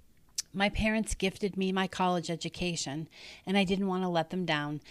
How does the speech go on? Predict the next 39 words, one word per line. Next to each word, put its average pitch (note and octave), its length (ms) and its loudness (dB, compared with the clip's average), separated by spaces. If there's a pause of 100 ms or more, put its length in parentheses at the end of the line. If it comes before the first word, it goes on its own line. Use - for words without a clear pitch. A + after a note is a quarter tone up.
(480)
So - 140 6
I A3 80 10
thought G#3+ 220 8
if G#3+ 120 4
I G3+ 80 8
found G3 320 2
a F#3 40 -2
great F#3+ 280 0
job, E3 400 2 (300)
it F#3+ 120 2
would F3+ 140 0
make F3 260 0
up E3 220 0
for F3+ 100 -4
not E3 240 0
continuing E3 600 0
with D#3 160 -6
my D#3 100 -4
master's. - 720 -2 (600)
So - 180 2
I G3+ 40 8
took A#3 260 2
the A#3+ 100 2
train A3 260 4
to G3+ 80 0
Boston G3 640 2 (160)
and F3+ 120 -2
found F3+ 320 2
a F#3+ 60 -2
career F3+ 340 0
I F3+ 120 4
loved D#3+ 400 0
at D#3+ 100 -4
the E3+ 100 -4
First E3 360 -2
National D#3+ 480 0
Bank D3+ 260 -2
of D#3+ 100 -4
Boston D3+ 540 0